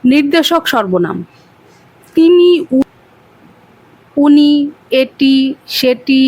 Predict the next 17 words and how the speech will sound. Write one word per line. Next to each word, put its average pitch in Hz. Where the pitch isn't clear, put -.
ওই, 262
ওটা 240
ইত্যাদি। 185
এই 330
বইটা 359
আমার 269
পছন্দের। 185
তিনি 320
খুব 392
ভালো 277
গান 220
করেন। 175
কা-, -
কারো 277
বা 233
কিছুর 269
দিকে 311